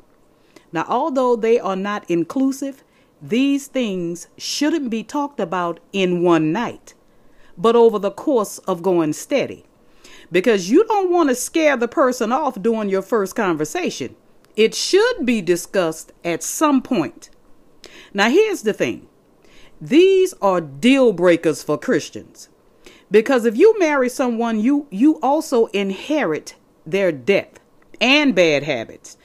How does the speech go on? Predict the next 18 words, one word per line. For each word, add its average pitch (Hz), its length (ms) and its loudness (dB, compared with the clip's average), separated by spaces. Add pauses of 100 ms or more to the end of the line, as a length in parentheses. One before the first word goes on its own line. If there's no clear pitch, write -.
(280)
Finding 320 520 -2
out 202 280 -4
you 233 220 -2
inherit 202 480 -4
someone's 185 500 -6
debt 190 340 -4
and 170 220 -6
other 170 220 -4
problems 156 680 -4 (480)
or 160 500 -4 (120)
after 269 440 0
marriage 339 600 0 (220)
can 233 300 -2
lead 240 300 -2
to 226 200 -6
a 175 140 0
quick - 460 -4
divorce. 180 640 -2